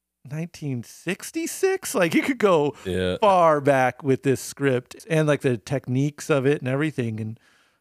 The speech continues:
Speaker 1: um, the Dracula, when he shows up, I don't think he looks that great. It is just kind of, like, C G bat guy. And he's, like, you know, rips people's throats out. It's, it's gory, like, it's pretty explicit. So when stuff happens, it's, it's there, but it doesn't really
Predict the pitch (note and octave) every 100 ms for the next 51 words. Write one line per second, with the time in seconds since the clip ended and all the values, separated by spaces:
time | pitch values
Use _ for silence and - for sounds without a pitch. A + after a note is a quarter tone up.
0 | _ _ - C#3+ B2 A#2 A2+ A2 C#3 C3+
1 | F3 F#3 F#3+ F3 D#3+ D#3+ D#3+ E3+ D3 B2+
2 | D3 C#3 C3 C3 - C#3 C#3 C3 C3 C3+
3 | B2+ B2 A#2 A2+ B2+ A#2 A#2 A2+ A2 A2
4 | G#2 - G2+ - A2 G#2 G2 G2 F#2+ -
5 | _ _ _ _ - - B2 G2+ A2 F#2+
6 | G2+ G#2 _ _ - A2 G2 G2 _ _
7 | _ _ - A2+ G#2 G#2+ G#2+ G2+ G#2 -
8 | A#2+ G#2+ G#2+ - - G#2+ G#2+ G2 - A#2
9 | A2 A2+ G#2+ - A3 F#3 F#3 - A#2+ C#3
10 | D#3 G3+ D#3+ C3 D3 C#3 C#3 - D#3+ C3+
11 | - - B2+ C#3 D3 - A#2+ D3 _ _
12 | _ _ _ - B2 A#2+ A#2 - D3 B2+
13 | B2 C3 C#3 A#2 A2 A2 - - - B2+
14 | - C#3 D#3+ D3 C3 B2+ F#3 A3 - D3+
15 | C#3 C3+ A#2